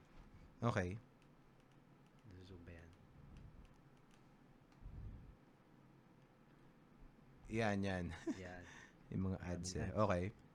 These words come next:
Speaker 2: Tayo, nandun tayo sa right. So, we have a subducting plate.
Speaker 1: Paanong right? Ito?
Speaker 2: Yan.
Speaker 1: Ito, kunwari, ito yung Pilipinas.
Speaker 2: Oo.
Speaker 1: Okay.
Speaker 2: Merong subducting plate. Natutunaw yung plate na yon.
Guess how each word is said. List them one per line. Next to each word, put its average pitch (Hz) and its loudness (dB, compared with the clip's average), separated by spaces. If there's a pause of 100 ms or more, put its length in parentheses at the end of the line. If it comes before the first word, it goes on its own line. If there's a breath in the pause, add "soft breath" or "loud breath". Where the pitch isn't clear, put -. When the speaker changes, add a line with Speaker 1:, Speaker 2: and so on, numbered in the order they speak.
(1160)
Speaker 2:
Tayo, 165 0 (280)
nandun 131 4
tayo 120 6
sa 104 -2
right. 98 2 (920)
So, 113 12 (380)
we 123 12
have 113 12
a 110 12
subducting 120 8
plate. 110 10
Speaker 1:
Paanong 143 12
right? 107 12
Ito? 117 12 (160)
Speaker 2:
Yan. 104 10 (220)
Speaker 1:
Ito, 104 4
kunwari, 131 12
ito 110 10
yung 120 12
Pilipinas. 104 8 (160)
Speaker 2:
Oo. 98 8
Speaker 1:
Okay. 90 6 (420)
Speaker 2:
Merong 117 12
subducting 120 10
plate. 110 12 (720)
Natutunaw 131 12
yung 123 12
plate 117 12
na 131 12
yon. 110 12